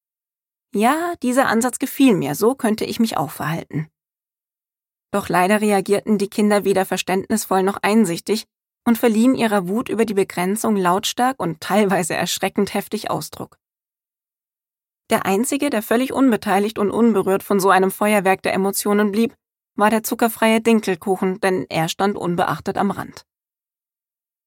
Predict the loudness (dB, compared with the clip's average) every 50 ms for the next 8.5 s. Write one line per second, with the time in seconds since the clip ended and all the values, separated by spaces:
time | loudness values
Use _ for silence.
0 | _ _ _ _ _ -2 0 2 2 2 2 2 0 -2 0 2 2 2 2 0
1 | 0 -4 -6 -4 -4 -2 -2 -2 -4 -4 -6 -6 -8 -6 -6 -4 -4 -4 -4 -4
2 | -6 -6 -6 -6 -6 -4 -2 0 0 0 0 0 -2 -4 -4 -2 0 0 0 0
3 | -2 _ _ _ _ _ _ _ _ -14 -10 -6 -6 -6 -6 -8 -8 -6 -2 0
4 | 2 2 2 2 0 -4 -4 -4 -4 -4 -4 -6 -6 -6 -6 -4 -6 -6 -4 -4
5 | -4 -4 -6 -8 -10 -8 -8 -8 -8 -10 -10 -10 -10 -10 -12 -14 -18 _ _ _
6 | _ _ _ _ _ _ _ _ _ _ _ _ _ _ _ _ _ _ -10 -6
7 | -2 0 0 2 0 -2 -4 -4 -4 -4 -2 -4 -4 -6 -6 -6 -6 -6 -8 -10
8 | -12 -10 -10 -8 -8 -8 -10 -12 -14